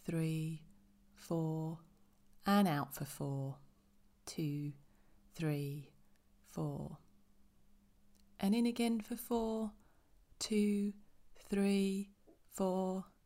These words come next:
Hold it for four, two, three, four. And out for four,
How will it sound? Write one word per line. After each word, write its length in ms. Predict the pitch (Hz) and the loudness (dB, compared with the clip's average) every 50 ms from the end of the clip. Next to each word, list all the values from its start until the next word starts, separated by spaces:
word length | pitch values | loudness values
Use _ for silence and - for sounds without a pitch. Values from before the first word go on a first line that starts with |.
| _ _ _ _ - | _ _ _ _ -16
Hold 320 | - - 240 240 240 233 233 | -4 2 4 6 6 6 4
it 120 | - - | 2 -2
for 120 | - 220 208 | -2 -6 -6
four, 540 | - - 214 208 202 202 202 202 202 202 196 - - - - - - _ - - - - - - | -4 -2 0 0 2 2 2 2 0 -2 -4 -8 -18 -20 -20 -20 -20 _ -20 -20 -20 -20 -18 -14
two, 500 | - - - 190 185 185 180 180 185 180 - - - - _ _ _ - - - | -6 -2 0 2 2 2 0 -2 -2 -4 -8 -12 -20 -20 _ _ _ -20 -20 -8
three, 580 | - - 180 175 175 175 175 175 175 165 - - - - - _ _ - - - | -4 -2 0 0 0 -2 -2 -4 -6 -8 -10 -14 -20 -20 -20 _ _ -20 -16 -6
four. 520 | - 180 175 170 170 170 170 170 170 170 160 - - _ _ - - - - - - - _ - - _ _ - | -2 0 0 0 0 0 -2 -4 -4 -6 -10 -12 -20 _ _ -20 -20 -20 -20 -20 -20 -20 _ -20 -20 _ _ 2
And 180 | - 202 196 185 | 4 6 6 6
out 240 | 156 143 143 143 - | 4 2 0 -4 -6
for 80 | - | -10
four, 520 | 147 - - - 147 143 143 143 139 135 | -10 -8 -6 -4 -2 -2 -2 -2 -4 -6